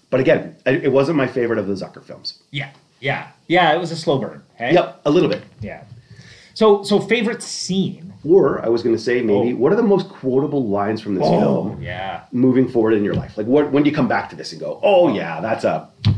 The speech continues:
Speaker 1: that's a top secret
Speaker 2: In,
Speaker 1: right there"?
Speaker 2: in a, in a flash, anytime, and I, I do this even today, is, um, 'cause Jules loves this film as well.
Speaker 1: Oh, really?
Speaker 2: Is the, um, "What funny dog poo."
Speaker 1: Okay,
Speaker 2: <laughs>
Speaker 1: same.
Speaker 2: It's like that.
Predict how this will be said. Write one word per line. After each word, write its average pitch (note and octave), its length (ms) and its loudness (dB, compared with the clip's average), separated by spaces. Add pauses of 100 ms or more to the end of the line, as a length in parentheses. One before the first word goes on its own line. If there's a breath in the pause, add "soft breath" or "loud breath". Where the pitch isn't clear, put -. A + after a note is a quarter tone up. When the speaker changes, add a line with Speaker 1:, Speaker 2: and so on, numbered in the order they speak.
(120)
Speaker 1:
that's - 240 0
a - 40 -2
top - 260 -8
secret - 260 -12
Speaker 2:
In, F3 140 2
Speaker 1:
right F3+ 80 -6
there"? F3+ 100 0
Speaker 2:
in D#3 60 0
a, D3 180 -2 (100)
in D3+ 140 -4
a C3 100 -2
flash, - 840 -2 (120)
anytime, D#3+ 420 0
and C#3 80 0
I, C3+ 220 -2
I D#3 80 0
do F3+ 160 0
this F#3 180 -4
even D3 160 -4
today, F#2 440 -6 (120)
is, A#2+ 320 -4
um, G2+ 540 -4
'cause C#3 160 -4
Jules D3+ 260 0
loves A#2 200 -6
this G2+ 120 -12
film F2 220 -12
as - 100 -18
well. A#2 240 -4
Speaker 1:
Oh, B3 200 6
really? F3 380 0
Speaker 2:
Is C#3 220 0
the, B2+ 220 0
um, G#2+ 400 -2
"What A#2 300 -8 (180)
funny F2 240 -14
dog E2 260 -14 (160)
poo." E2+ 160 -20 (160)
Speaker 1:
Okay, F#3 400 4
Speaker 2:
<laughs> - 60 -4
Speaker 1:
same. C4 100 2
Speaker 2:
It's - 240 4
like G3+ 380 2
that. F#3 240 2